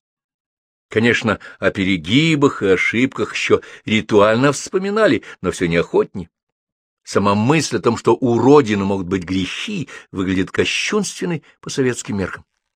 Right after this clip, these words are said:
Есть, правда, более крамольное толкование. Вечной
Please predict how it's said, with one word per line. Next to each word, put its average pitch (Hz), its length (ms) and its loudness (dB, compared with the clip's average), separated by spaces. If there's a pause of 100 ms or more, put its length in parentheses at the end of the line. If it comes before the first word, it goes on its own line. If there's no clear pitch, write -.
(880)
Есть, 165 300 2
правда, 139 320 4
более 131 400 4 (280)
крамольное 117 640 4
толкование. 92 600 4 (420)
Вечной 156 720 2